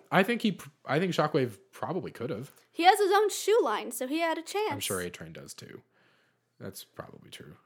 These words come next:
Speaker 1: Um,
Speaker 2: He just gets really bitter and angry at the end 'cause he knows that he's getting older and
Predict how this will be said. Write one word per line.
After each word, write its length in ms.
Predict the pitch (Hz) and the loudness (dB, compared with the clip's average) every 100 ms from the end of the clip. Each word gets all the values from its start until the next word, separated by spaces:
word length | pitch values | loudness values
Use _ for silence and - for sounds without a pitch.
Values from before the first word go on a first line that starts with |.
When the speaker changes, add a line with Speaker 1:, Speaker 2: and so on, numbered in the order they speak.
| _ | _
Speaker 1:
Um, 240 | 113 113 | 0 2
Speaker 2:
He 60 | 107 | 2
just 180 | 415 - | 0 -2
gets 140 | 311 | -4
really 220 | 240 240 262 | -4 -4 -4
bitter 280 | 220 233 | -6 -6
and 100 | 214 | -6
angry 400 | 190 214 220 220 | -6 -8 -8 -8
at 140 | 214 214 | -10 -8
the 140 | 220 | -6
end 340 | 214 208 214 226 | -2 -2 -4 -6
'cause 160 | 233 | -10
he 140 | 233 247 | -6 -4
knows 380 | 226 226 220 220 | 0 0 0 -2
that 140 | 233 | -6
he's 240 | 254 240 - | -6 -8 -2
getting 220 | 262 269 - | 0 2 0
older 520 | 254 233 233 233 226 226 _ _ _ | 0 2 2 0 -2 -10 _ _ _
and 460 | 226 220 220 226 | -2 0 0 -4